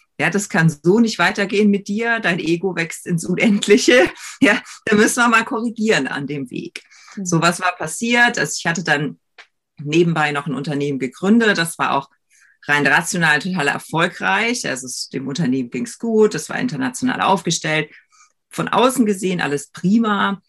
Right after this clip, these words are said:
Speaker 1: Die Beziehung, auf der das Unternehmen aufgebaut war, der ging's nicht so gut. Und, ähm, to make a, a long story short, also es war wirklich eine lange Leidensgeschichte,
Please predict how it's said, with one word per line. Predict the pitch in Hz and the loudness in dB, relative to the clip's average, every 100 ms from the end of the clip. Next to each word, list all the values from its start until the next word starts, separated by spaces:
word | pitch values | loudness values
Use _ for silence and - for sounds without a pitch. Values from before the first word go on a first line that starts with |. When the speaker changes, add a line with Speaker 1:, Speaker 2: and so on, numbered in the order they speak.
| _ _ _ 175 | _ _ _ -2
Speaker 1:
Die | |
Beziehung, | 165 165 - 226 220 202 202 240 - - | 0 0 -2 -2 2 2 2 2 0 -4
auf | 165 165 | -4 -2
der | 170 165 | -2 0
das | 165 - | 0 -2
Unternehmen | 180 175 160 160 | -2 0 0 0
aufgebaut | 151 180 - 165 151 151 | -2 -4 -6 -4 -4 -4
war, | 147 151 170 | -2 0 0
der | 160 | 0
ging's | 160 160 - | -2 -4 -2
nicht | 190 208 | -2 -2
so | 214 | -4
gut. | 208 233 294 - | -2 -4 -4 -8
Und, | - 151 139 - | -8 -8 -8 -2
ähm, | 156 151 151 156 _ _ _ - | 2 2 2 -6 _ _ _ -2
to | 165 | 0
make | 165 165 165 | 2 2 2
a, | 160 156 - | 4 2 2
a | |
long | 156 160 214 | 0 2 0
story | - - - 170 170 - | -2 -8 -4 0 2 0
short, | - 170 175 202 | 0 2 2 0
also | 147 160 | -4 -6
es | 165 | -4
war | 156 151 | -2 -2
wirklich | 165 165 - | -4 -6 -4
eine | 156 147 | -4 0
lange | 151 196 | 0 0
Leidensgeschichte, | 170 170 214 - 170 185 170 185 | -2 -2 -2 -2 -6 -6 -4 -4